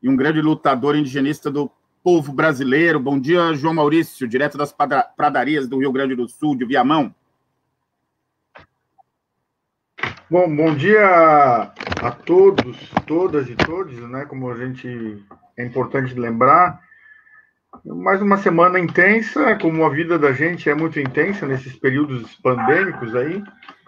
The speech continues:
Speaker 2: e a luta dos povos indígenas a gente acompanha e participa. Então, vamos tratar hoje aí de um,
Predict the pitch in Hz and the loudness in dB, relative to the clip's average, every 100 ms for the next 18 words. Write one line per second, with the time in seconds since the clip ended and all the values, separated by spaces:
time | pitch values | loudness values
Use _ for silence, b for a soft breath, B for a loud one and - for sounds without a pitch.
0 | B _ - 139 190 190 175 202 202 190 | B _ -10 -2 2 4 4 4 6 6
1 | 170 160 139 160 165 160 160 143 143 190 | 6 4 0 4 4 4 -2 -4 -4 -2
2 | 196 165 151 160 165 165 160 135 170 208 | 0 0 -2 -2 -2 -2 -2 2 2 4
3 | 208 202 170 175 185 165 - - 180 190 | 0 0 -2 0 0 -2 -8 -10 -8 -4
4 | - 104 98 110 110 135 147 135 151 170 | -2 -2 -6 -20 -6 -4 -4 -4 -4 -4
5 | 175 160 _ 147 139 151 147 147 139 135 | -8 -10 _ -4 2 4 4 4 2 -2
6 | 131 120 | -2 -6